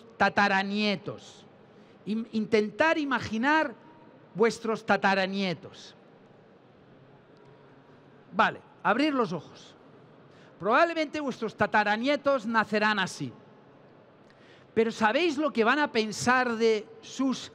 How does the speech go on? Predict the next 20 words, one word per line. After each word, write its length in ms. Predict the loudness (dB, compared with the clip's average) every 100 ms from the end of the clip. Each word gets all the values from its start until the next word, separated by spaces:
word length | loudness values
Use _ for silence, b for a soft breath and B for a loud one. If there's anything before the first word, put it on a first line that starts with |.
| -20 -20 -20 -20 -8
tatarabuelos? 1000 | -2 2 4 2 2 2 2 -2 -12 -20 -20 -20 -20 -20 -20 -20 -20 -20 B B B B 0
Que 260 | 4 4
éramos 800 | 4 4 2 0 -2 -6 -10 -16 -20 -20 -20 -20 -20 -12 -4
una 280 | 2 2 2 2
panda 680 | 2 2 0 2 4 2 -2 -16 -20 -4
de 100 | -2
puñeteros 1120 | -2 -4 -2 0 2 4 2 0 -4 -10 -20 -20 -20 -20 -2
egoístas, 1300 | 0 2 2 2 2 0 -6 -8 -12 -12 -18 -18 -20 -20 -20 B B B
que 100 | 2
les 240 | 4 4 2
dejamos 720 | -2 2 2 2 0 -6 -6 -4
un 320 | -2 0 2
mundo 680 | 2 2 -2 0 0 -2 B B B
hecho 440 | 0 0 0 -4 -2
una 380 | -2 -2 -2 -4
mierda. 800 | -10 -6 -2 2 2 0 -4 -12 -16 -20 -20 -20 -20 -20 -18 -12
¿Eso 220 | -4 -2
lo 160 | -2
puedes 280 | -2 -4 -4
borrar 400 | -6 -4 -2 -4